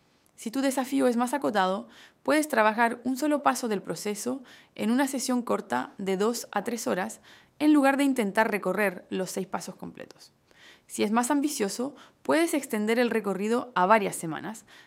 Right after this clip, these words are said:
dedicando sesiones separadas a cada paso. Errores comunes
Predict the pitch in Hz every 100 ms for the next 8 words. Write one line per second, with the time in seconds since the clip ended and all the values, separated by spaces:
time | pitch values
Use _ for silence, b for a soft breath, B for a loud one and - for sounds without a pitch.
0 | B 220 294 285 262 269 262 220 220 226
1 | 247 - 190 180 202 - - 180 - 76
2 | - - - _ _ _ _ _ _ _
3 | _ _ _ - 226 269 359 370 - 220
4 | 214 247 269